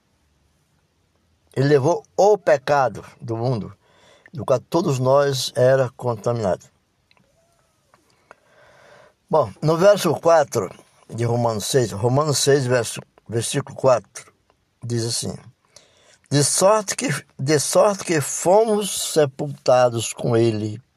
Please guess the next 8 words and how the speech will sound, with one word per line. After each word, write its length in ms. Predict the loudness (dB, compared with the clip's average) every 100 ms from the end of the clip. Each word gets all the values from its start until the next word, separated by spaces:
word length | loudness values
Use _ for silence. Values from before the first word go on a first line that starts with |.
| _
pelo 440 | 0 2 2 -2
batismo 1120 | 0 0 0 _ -4 -2 -4 -8 -10 -10 -14 -18 _ _ _ _ _ _ _ _
na 460 | -6 0 0 0 -4
morte." 800 | -10 -6 -4 -6 -12 -16 -16 -16 _ _ _ _ _ _ _ _ _
Fica 260 | _ -6 -6
bem 180 | -4 -6
esclarecido, 680 | -8 -2 -2 -2 -4 -2
né? 160 | 0 -2